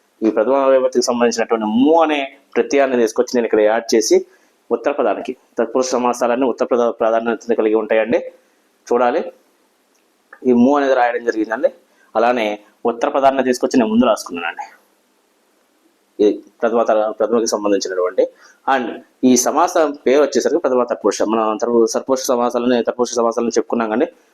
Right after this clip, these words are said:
వాటిలో ప్రథమ తత్పురుష అండి. నెక్స్ట్ ద్వితీయ తత్పురుష,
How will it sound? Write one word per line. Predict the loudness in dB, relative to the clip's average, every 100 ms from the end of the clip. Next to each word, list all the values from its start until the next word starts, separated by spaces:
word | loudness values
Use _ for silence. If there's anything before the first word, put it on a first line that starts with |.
| _
వాటిలో | -2 0 0
ప్రథమ | -2 0
తత్పురుష | 0 -2 -4 -2
అండి. | -4 -6 -20 _ _ _ _ _ _ _ -4
నెక్స్ట్ | -4 -4 -18 _ _ _ _ -2
ద్వితీయ | 2 4 4
తత్పురుష, | 4 0 -4 -2